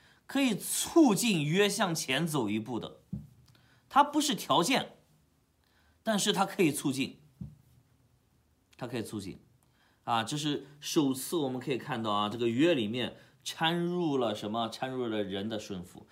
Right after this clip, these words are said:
因为你听从我的话，所以你可以得到这些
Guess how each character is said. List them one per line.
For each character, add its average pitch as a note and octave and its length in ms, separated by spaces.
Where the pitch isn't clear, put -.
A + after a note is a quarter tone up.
因 G#3+ 140
为 B3+ 80
你 D#3 180
听 A#3+ 380
从 C#3 300
我 G#2 120
的 F#2+ 80
话， - 380
所 C#3+ 280
以 C#3+ 100
你 A2 120
可 G#2+ 160
以 A2 60
得 G2 180
到 F#2+ 160
这 - 140
些 - 260